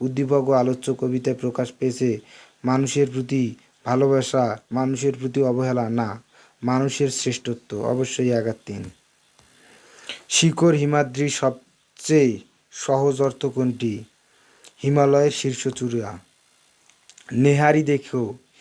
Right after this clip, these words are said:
মানে প্রত্যক্ষ করে, শির নেহারি শিখর হিমাদ্রির, আমার শির বা মস্তক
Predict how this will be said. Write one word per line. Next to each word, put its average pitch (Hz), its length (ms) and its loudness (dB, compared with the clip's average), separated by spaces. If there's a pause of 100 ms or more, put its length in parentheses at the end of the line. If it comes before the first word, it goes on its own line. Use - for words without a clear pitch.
(520)
মানে 131 100 -4
প্রত্যক্ষ 151 580 0
করে, 131 460 2 (360)
শির 156 460 2
নেহারি 151 400 4
শিখর 143 400 0
হিমাদ্রির, 127 800 0 (120)
আমার 147 320 2
শির 147 400 -2
বা 139 160 2
মস্তক 131 580 0